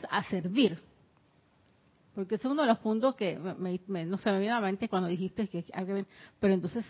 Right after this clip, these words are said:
cuando vienes a algo, sea si te graduaste de la universidad de algo, o sea que, eh, iniciaste algo por acá, un emprendimiento, o sea, pero va, vienes a servir,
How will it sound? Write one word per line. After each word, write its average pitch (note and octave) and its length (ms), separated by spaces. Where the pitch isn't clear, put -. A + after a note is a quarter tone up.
cuando F#3 240
vienes G3+ 340
a G3+ 100
algo, F3+ 260
sea A3+ 300
si G3 140
te G3 140
graduaste G3 480
de A#3 80
la G#3 60
universidad F#3 480
de F#3+ 100
algo, F#3 360
o F#3 180
sea A3+ 300
que, G3 220
eh, E3 340
iniciaste G#3+ 580
algo G#3+ 220
por F#3+ 160
acá, G3 180
un G3+ 100
emprendimiento, F#3 480
o F#3+ 40
sea, A3 140
pero A3 280
va, A#3 220
vienes C4 440
a G3+ 220
servir, G3+ 500